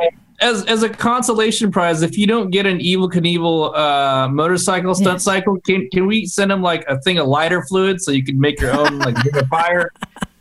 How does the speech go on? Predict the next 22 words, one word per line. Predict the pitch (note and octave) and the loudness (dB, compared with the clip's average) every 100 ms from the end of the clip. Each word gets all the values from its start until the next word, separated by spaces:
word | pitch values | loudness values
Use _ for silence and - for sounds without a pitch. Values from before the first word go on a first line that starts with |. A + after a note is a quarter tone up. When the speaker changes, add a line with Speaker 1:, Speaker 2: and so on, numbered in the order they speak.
| _ G#3 A3 F#3+ | _ 0 0 2
Speaker 1:
or | D#3 | 0
something? | C#4 C#4+ C#4+ F#3+ | -2 0 -2 0
Speaker 2:
<laughs> | C4 - B3+ B3+ - G#3+ _ _ _ _ _ _ - | -2 -2 -4 -6 -8 -8 _ _ _ _ _ _ -2
Speaker 1:
Like | F3 F3+ | -2 0
Evel | G#3+ A3+ G#3+ - | 0 2 0 0
Knievel | G3 G3 F#3 | 0 0 0
pyro | F#3+ G3 F#3+ | 0 0 0
starter | - - F3+ D#3+ | 0 0 0 0
set, | C3+ C#3 G2+ - - E4 | 0 -2 -2 -4 -4 -4
you | C3 | -2
know? | F4 F4+ | -2 -2
Speaker 2:
<laughs> | - - - - C#4+ C4 A#3 - | -6 -6 -10 -10 -4 -4 -2 0
Like | A#3+ A3+ | 0 0
some | C4 A#3+ | -2 0
of | A3 | 0
the | G3+ | 0
black | E3+ G3+ G#3+ A3 | 0 0 0 0
market | G3+ G3 - | 0 0 -6
sparklers | - G3+ G#3+ - G3 F3+ E3 | -6 -2 -2 0 2 2 2
we | F3 E3 | 0 2
were | |
using. | E3 D#3+ D#3 D3+ D3 | 2 2 0 -2 -2